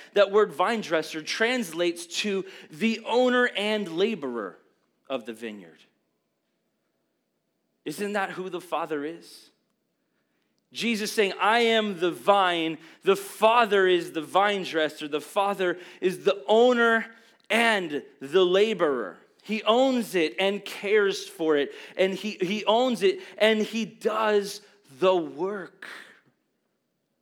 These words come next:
Remember the work, the work of salvation. That was the Father's work, and the Son in agreement fulfilled that work. That's what the vine dresser does.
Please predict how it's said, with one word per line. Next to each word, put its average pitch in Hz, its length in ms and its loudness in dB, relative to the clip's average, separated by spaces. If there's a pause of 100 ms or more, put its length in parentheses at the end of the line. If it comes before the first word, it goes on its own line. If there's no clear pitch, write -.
(140)
Remember 127 400 -6
the 113 100 -8
work, 120 460 -12
the 113 80 -10
work 117 260 -12
of 113 80 -18
salvation. 113 680 -14 (720)
That 131 160 -4
was 135 180 -12
the 135 80 -12
Father's 147 800 -4
work, 139 300 -4
and 117 100 -10
the 117 40 -10
Son 147 360 -8
in 131 160 -6
agreement 123 680 -8 (280)
fulfilled 127 720 -4
that 104 220 -12
work. 98 400 -14 (1400)
That's 190 160 -8
what 214 80 -12
the 214 80 2
vine 196 460 2
dresser 196 420 0
does. 226 640 -2